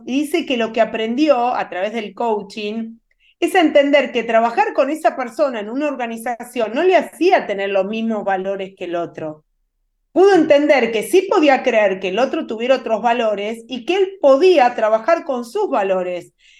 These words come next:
en pos de la organización, porque no es mi amigo en el cual yo voy a elegir amigos con los mismos valores. Y no sabés el trabajo que hicieron en conjunto. Por supuesto que no fueron amigos, pero sí crecieron e hicieron crecer la organización.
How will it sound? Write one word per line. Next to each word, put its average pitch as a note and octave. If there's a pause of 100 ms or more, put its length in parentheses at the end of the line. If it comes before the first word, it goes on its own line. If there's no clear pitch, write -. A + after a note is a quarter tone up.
(140)
en A#3+
pos G4
de F4+
la D4
organización, A3
porque G#3+
no D#4
es G#4+
mi B3+
amigo G3+
en F#3+
el G3
cual C4+
yo -
voy C4
a B3
elegir A3
amigos B3+
con G#3+
los G3+
mismos A3
valores. F3+ (360)
Y A#3
no F4
sabés F#4 (200)
el A3+
trabajo C#4
que A#3
hicieron C#4
en G3+
conjunto. F#3 (180)
Por A#3+
supuesto G4
que B3+
no A#3
fueron A#3+
amigos, F#3+
pero G3+
sí D4+
crecieron B3+
e G3
hicieron A#3+
crecer A3+
la B3
organización. D#3+